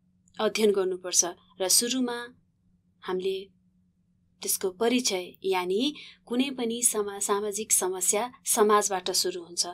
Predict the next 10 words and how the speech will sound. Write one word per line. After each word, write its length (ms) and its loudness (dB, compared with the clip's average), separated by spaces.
र 160 -10
अब 180 -4
जानौँ 380 -2
हाम्रो 240 -4
समाज 520 -4
कस्तो 260 -2
छ। 180 2
नेपाल 440 0
विभिन्न 440 0
जात 280 -2